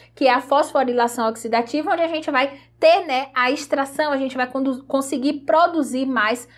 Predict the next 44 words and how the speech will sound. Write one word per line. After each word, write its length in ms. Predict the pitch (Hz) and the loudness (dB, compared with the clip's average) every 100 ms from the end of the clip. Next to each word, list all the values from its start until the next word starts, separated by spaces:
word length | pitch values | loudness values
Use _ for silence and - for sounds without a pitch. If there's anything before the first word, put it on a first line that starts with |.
| - - | -8 -2
A 120 | 226 | 0
T 200 | 226 277 | 2 0
P. 380 | 285 196 156 - | 2 -4 -4 -6
E 80 | 339 | 2
aí, 200 | 359 381 | 2 2
só 360 | 392 - 392 453 | 0 0 0 2
como 320 | 339 330 320 | 2 2 2
curiosidade, 960 | 311 254 240 226 202 220 269 277 240 202 - - | 0 4 4 4 2 4 4 4 -2 -12 -14 -6
os 160 | 349 349 | -2 4
ácidos 460 | 370 381 349 277 | 4 2 -4 -4
graxos, 560 | 226 220 240 285 254 233 | 0 2 2 0 0 2
eles 260 | 254 254 | 2 2
geram 300 | 240 262 277 | 4 4 4
muito 680 | 262 269 320 440 466 466 392 | 2 0 2 2 4 2 2
mais 300 | 269 247 247 | 2 0 2
A 140 | 233 220 | 0 0
T 180 | 220 | 0
P 380 | 214 - 254 277 | -2 0 4 4
do 120 | 285 | 4
que 160 | 302 - | -2 0
a 60 | 254 | 2
molécula 560 | 262 247 220 220 240 | 2 2 2 2 0
de 120 | 226 | 0
glicose. 640 | 226 262 311 226 185 180 190 - - - | -2 -4 -2 2 2 2 -8 -16 -12 0
Lembra 580 | 294 403 440 370 285 254 | 2 2 2 4 4 6
lá 260 | 262 330 | 4 2
no 100 | 339 | 0
início 480 | 285 269 285 285 - | -4 -4 -4 -6 -4
que 60 | 247 | -4
eu 60 | |
falei 220 | 247 226 | 0 0
pra 160 | 226 226 | 0 -2
vocês 440 | 220 220 254 254 | -2 0 0 0
que 120 | - 302 | -2 -4
normalmente 920 | 294 302 330 302 277 277 277 269 262 | 2 2 2 -2 -2 -2 -4 -4 -2
a 80 | 233 | 0
glico-, 440 | 240 254 254 233 | 0 -6 0 0
o 160 | 262 254 | 2 0
glicerol, 640 | 240 262 - 254 254 247 | -2 -2 0 4 6 6
ele 140 | 240 247 | 6 4
é 100 | 254 | 0
conduzido 540 | 254 247 226 233 226 | -2 -4 -2 -2 -2
por 180 | 226 214 | -4 -10
fígado 540 | - 262 254 226 220 | -6 -4 0 0 0